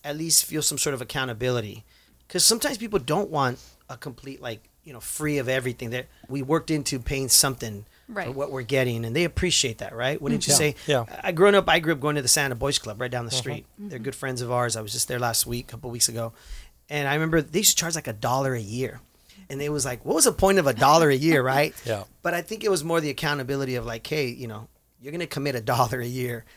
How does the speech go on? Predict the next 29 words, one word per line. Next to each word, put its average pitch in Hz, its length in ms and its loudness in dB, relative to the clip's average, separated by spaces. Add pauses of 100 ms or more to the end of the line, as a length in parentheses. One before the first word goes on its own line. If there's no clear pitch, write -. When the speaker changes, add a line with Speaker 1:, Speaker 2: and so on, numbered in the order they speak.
(120)
Speaker 1:
if - 80 -14
you're 131 80 -2
gonna 135 160 0
be 123 120 -6
a 120 60 -4
member 135 320 2
here." 113 240 -8
And 113 180 -12
eventually 165 360 0
became 135 240 -6
five 120 320 -2
dollars 107 320 -8
or - 20 -10
Speaker 3:
Mm-hmm. 120 60 -10 (100)
Speaker 1:
ten 120 80 -2
dollars 110 260 -6
or 135 40 -4
whatever. 123 400 2 (480)
But 143 380 0 (580)
sometimes 233 360 -4
people 202 260 -8
wanna 170 200 -2
feel 165 180 -4
like, 147 180 0
"Hey, 160 100 0
I 143 40 0
pitched - 300 -4
in 143 100 -2
something." - 380 -2